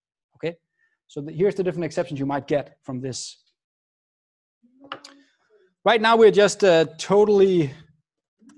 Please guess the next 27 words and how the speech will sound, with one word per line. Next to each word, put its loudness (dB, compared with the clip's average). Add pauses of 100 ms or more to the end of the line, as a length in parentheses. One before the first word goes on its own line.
(1200)
in -2
the 2
dark 2
and -2
we 2
expect -2
that 2
everything 0
will 0
go 2
well. 0 (560)
Just -18
try -4
and -4
do -2
number -2
two -4
right 4
here 0
and -2
say -2
int -6
pass, -2 (1400)
uh, -2
value -2
two. -6 (4000)
So -2